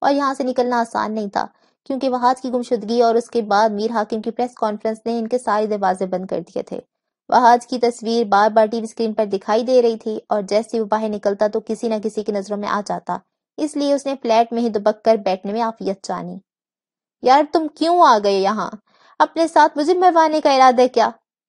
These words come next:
असद उन्हें देखकर घबरा गया। "तो और कहाँ जाता? हैदर ने तो साफ इनकार कर दिया था मेरी मदद करने से," वहाज ने अपनी मजबूरी बताई। "तुमने कहीं हैदर के सामने मेरा नाम तो नहीं ले लिया?"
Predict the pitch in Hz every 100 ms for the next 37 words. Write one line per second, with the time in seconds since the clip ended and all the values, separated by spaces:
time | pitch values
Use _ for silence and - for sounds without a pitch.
0 | - 220 208 220 226 214 226 247 247 226
1 | 262 247 - 220 _ _ _ _ _ -
2 | 240 262 285 302 247 226 196 226 240 -
3 | 208 226 247 240 - 269 302 269 262 262
4 | 240 208 220 233 208 202 202 196 190 190
5 | 196 175 165 _ _ _ _ - 208 226
6 | 233 247 254 226 254 262 247 226 208 233
7 | _ _ _ _ _ _ _ 302 320 330
8 | 330 302 254 294 311 285 294 277 247 302
9 | 320 339 330 381 427 277 185 170 -